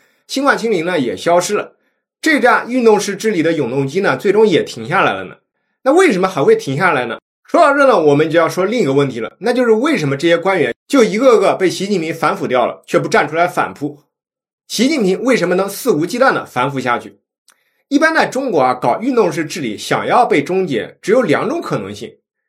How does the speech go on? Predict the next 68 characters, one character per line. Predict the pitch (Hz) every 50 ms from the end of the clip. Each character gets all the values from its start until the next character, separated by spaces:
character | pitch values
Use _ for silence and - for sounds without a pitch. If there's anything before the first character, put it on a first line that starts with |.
| _ _
一 | - 156 214
个 | 269 359 339
是 | 240 - 185 165 - -
迎 | - 143 147 196
来 | 233 220 220
人 | 196 147 151
民 | 165 214 233
的 | 247 240
反 | 240 - 151 107 98
扑， | 98 - 170 - - _ _ _
一 | 127 123 147
个 | 247 269
是 | - - -
发 | - - - 247 262 254
起 | - -
运 | - 208 208
动 | 202 190 170
的 | 147 127 113
人 | 110 110 117 160 -
死 | - - - - 131 113
了。 | 92 76 - - _ _ _ _ _ _ _ _ _ -
迎 | 143 160 220
来 | 285 320 320
反 | - - 214 156 139
扑 | 165 233
的 | 247 226
典 | - - 151 127 117
型 | 131 160
案 | 180 220 202 190
例 | 196 190
呢， | 165 139 120 - - _ _ _ _ _ _ _ _
有 | - 147 160 165 151 156 151
三 | - - 254 269 262
年 | 220 214 214
大 | 220 202 185
跃 | 165 165
进 | 160 202 202 - -
和 | - - 143 143
新 | 143 180 180
冠 | 185 170 139
清 | - - 165 147
零。 | 113 - - _ _ _ _ _ _ _ _ _ _ _ -
运 | 277 311 285
动 | 294 277 247
式 | 220 240 240
治 | - 247 254
理 | 226 208 160
的 | 147 156 156 156
三 | - - 214 220 214
年 | 214 208
大 | 214 208 196
跃 | 190 185 180
进 | 185 214 202
呢， | 165 135 - -
造 | - 247 226 185
成 | 175 190
了 | 196
中 | - 226 226 208
国 | 175 160 151
两 | - 147 143 135 120 113
千 | 113 - 196 220
万 | 240 220 170
人 | 143 143 139
以 | 123
上 | 123 143
的 | 143 135 131
死 | 131 - 117
亡， | 104 98 - -